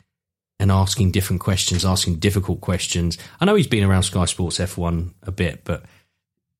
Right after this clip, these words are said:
yeah, th-, this weekend I thought he was just brilliant. I thought it was absolutely brilliant. But, yes, but as far as Hamilton and that second to last lap when he got overtaken, yes, he didn't put much up a,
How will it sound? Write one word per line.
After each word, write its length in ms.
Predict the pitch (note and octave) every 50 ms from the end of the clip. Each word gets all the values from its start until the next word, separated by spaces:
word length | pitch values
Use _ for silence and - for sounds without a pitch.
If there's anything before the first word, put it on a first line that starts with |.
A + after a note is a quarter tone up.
| _ -
yeah, 200 | C3 C#3 B2+ A2+
th-, 260 | F#2+ F2+ A#2+ A#2+ B2 -
this 180 | B2 B2+ -
weekend 260 | - G2+ F#2+ - G#2 G2
I 60 | F#2+
thought 180 | F#2 - B2 F2
he 40 |
was 100 | E2 E2+
just 200 | - - F2+ -
brilliant. 320 | - F#2+ F#2 F2 D2 - - _ _ _ _ _ -
I 40 | -
thought 140 | - F2
it 40 | -
was 80 | E2+ F#2
absolutely 360 | F#2 - - - - D#2+ D#2+
brilliant. 340 | F2 F#2 F2 E2 D#2 - - _ _ _ _ _ _ _ _ _ _ _ _ _ _ _ -
But, 180 | F#2+ F#2 - - - _ _ _ _ _ _ _ _ _ _ _ _ _ _ _ _ _ -
yes, 280 | B2 G2 G2 - -
but 160 | - - F#2+
as 80 | F2 -
far 220 | - E3 D3+ C#3+ C3+
as 180 | B2 - - - - _ _ _ _ _ _ _ _ _ _ _ _ _ _ _ _ _ _ _ _ _ _ - -
Hamilton 640 | - C#3+ D#3+ F3+ E3+ - - A2 F2+ F2 F#2+ G#2+ G#2 - _ _ _ -
and 360 | - A2 G#2+ G#2 G#2 G#2 G2+ F#2+
that 320 | - - A2 G#2+ F#2 - _ _ -
second 400 | - - - B2+ B2 - B2 A2
to 80 | - A2
last 300 | G#2+ G#2+ G#2 F#2+ - -
lap 320 | A2 G#2+ G#2 F#2+ - -
when 120 | G#2 G2+ G2+
he 40 | G2
got 220 | F#2 A2 F#2+ -
overtaken, 840 | - G#2 G2+ F#2+ F#2 - - G#2+ G#2 G#2 G2 - F#2 E2+ F2 E2+ - _ _ _ -
yes, 480 | - G#2+ A2 A2 A2 G#2+ - - - -
he 340 | - A2 G#2 G2 F#2 F2+ - - _ -
didn't 340 | G#2+ G#2 F#2 G2 G2+ F2+ -
put 120 | - -
much 300 | F2+ G2+ F#2 - - -
up 140 | G2+ F#2+ -
a, 80 | F2+ E2